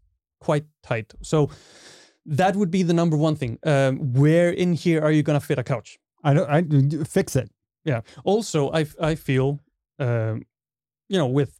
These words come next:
Speaker 1: both podcasts and video in general, as soon as you sit down on a couch and you slouch down, so does your general energy.
Speaker 2: I just want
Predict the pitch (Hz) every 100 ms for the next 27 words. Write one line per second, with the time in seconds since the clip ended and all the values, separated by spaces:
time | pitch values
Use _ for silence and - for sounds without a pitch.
0 | - 143 - 139 117 147 120 139 131 120
1 | 131 123 120 147 143 127 - - 151 -
2 | 202 185 156 - 185 - 160 160 151 160
3 | 151 147 127 120 - 151 156 - 165 190
4 | 202 _ _ _ _ _ - - 165 160
5 | 147 139 131 131 127 120 110 _ 131 113
6 | 113 - _ 123 104 92 - _ _ -
7 | - 135 147 160 160 147 117 127 - -
8 | 107 104